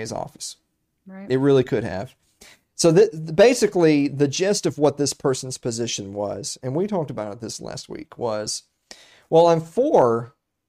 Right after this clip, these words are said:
Speaker 1: ending the war in Afghanistan. Of course. Of course we're
Speaker 2: Right.
Speaker 1: anti-war. That's what, this is what libertarians are supposed to be best on. We're anti-war. So of course I'm for ending the war in Afghanistan,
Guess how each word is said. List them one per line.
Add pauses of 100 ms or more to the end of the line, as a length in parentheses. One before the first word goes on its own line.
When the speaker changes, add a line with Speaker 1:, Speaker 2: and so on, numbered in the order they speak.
(160)
Speaker 1:
ending
the
war
in
Afghanistan.
Of
course. (540)
Of
course
we're
Speaker 2:
Right.
Speaker 1:
anti-war.
That's
what, (220)
this
is
what
libertarians
are
supposed
to
be (120)
best
on.
We're (120)
anti-war. (400)
So
of
course
I'm
for
ending
the
war
in
Afghanistan,